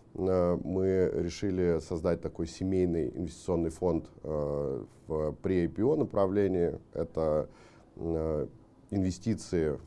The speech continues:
в технологические компании, которые готовятся к выходу на I P O в течение, там, двух лет. То есть компании, которые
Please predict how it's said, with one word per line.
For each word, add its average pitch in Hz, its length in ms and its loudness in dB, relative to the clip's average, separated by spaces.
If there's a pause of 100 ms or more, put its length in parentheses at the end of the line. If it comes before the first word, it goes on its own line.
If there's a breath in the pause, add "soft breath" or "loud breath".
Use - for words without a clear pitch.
в 78 160 -4
технологические 92 840 0
компании, 110 480 0
которые 85 340 0
готовятся 85 600 0
к - 100 -12
выходу 82 320 -2
на 76 140 0
I 78 100 0
P 78 160 -4
O 95 140 0
в 87 60 -12
течение, 78 360 -6
там, 76 220 -4
двух 78 260 -6
лет. 69 220 -2 (600 loud breath)
То 82 80 0
есть - 300 -4 (560)
компании, 110 640 6
которые 92 720 2